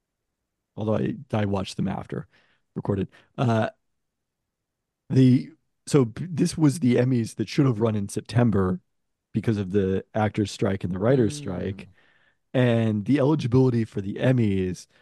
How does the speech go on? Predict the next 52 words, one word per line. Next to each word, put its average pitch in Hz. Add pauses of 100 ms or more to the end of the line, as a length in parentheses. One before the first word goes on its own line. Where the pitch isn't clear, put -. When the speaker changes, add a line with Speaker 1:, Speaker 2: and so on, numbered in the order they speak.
(140)
Speaker 1:
runs 110
on 110
the 101
network 110
T 113
V 107
calendar. 127 (1000)
So, 127
like, 110
the 123
end 123
of 120
it, 117
it -
was 101
June 127
twenty 113
twenty-two 117
was 123
the 107
starting 127
period. 151 (240)
Speaker 2:
Mm-hmm. 120 (180)
Speaker 1:
So 127
speaking 127
of 117
my 113 (260)
twenty 131
twenty-two 123
feels 123
like 117
last 113
year, 117 (240)
the 139
Bears 160
season 147
one 110 (260)
was -
Speaker 2:
Oh, 123
it -
Speaker 1:
winning 139
Speaker 2:
was 147
the 147
Speaker 1:
all 143
the -
Speaker 2:
Bears 135
Speaker 1:
awards. 131
Speaker 2:
season 156
one 143
that 147
was 120
winning. 113